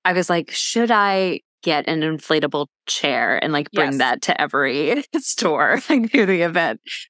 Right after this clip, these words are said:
Speaker 1: That's it. But then I looked them up and they were actually kind of expensive.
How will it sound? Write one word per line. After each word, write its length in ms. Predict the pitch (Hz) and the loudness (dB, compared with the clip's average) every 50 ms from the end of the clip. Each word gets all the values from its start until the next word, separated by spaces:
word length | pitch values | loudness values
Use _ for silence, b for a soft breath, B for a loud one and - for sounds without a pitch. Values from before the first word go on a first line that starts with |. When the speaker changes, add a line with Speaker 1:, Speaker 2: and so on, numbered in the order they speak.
| _ _ _ - | _ _ _ -2
Speaker 1:
That's 180 | 196 180 - | -2 2 2
it. 120 | 196 170 - | 2 2 4
But 60 | 226 | 2
then 80 | 233 262 | 4 4
I 60 | 285 | 4
looked 180 | 277 226 196 185 | 4 2 2 2
them 140 | 208 180 170 | 2 2 2
up 140 | 165 156 175 | 0 0 0
and 80 | 160 | 0
they 100 | 170 175 | 0 2
were 100 | 175 175 | 2 2
actually 300 | 175 175 180 - - 190 | 0 0 -2 -4 -4 -4
kind 180 | 180 165 160 156 | -2 -2 -4 -4
of 80 | 151 | -4
expensive. 640 | 147 147 - - 147 143 139 135 - 139 131 127 135 | -6 -6 -4 0 0 0 0 -2 -4 -4 -4 -4 -6